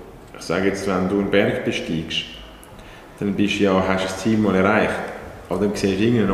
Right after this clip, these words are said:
anderen Berg und findest, der ist noch höher und der will den mal besteigen, oder? Und das, finde ich, ist auch wie das unternehmerische Leben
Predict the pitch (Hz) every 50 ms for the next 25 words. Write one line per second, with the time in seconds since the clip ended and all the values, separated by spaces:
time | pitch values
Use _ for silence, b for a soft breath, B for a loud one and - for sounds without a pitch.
0 | 101 113 113 113 117 117 110 110 87 82 82 82 - 90 - - 101 90 - -
1 | - 95 90 87 90 92 90 95 104 120 113 - 95 87 - 92 92 90 90 90
2 | - 95 104 107 104 - 104 - - - 98 78 73 - 90 80 80 82 95 104
3 | - B B B B B B B B B B - 92 92 92 98 90 - - -
4 | - 107 104 104 101 101 104 98 - 90 87 98 107 117 - 117 110 98 95 92
5 | 95 92 113 117 113 113 113 - - 120 120 104 73 - - - 82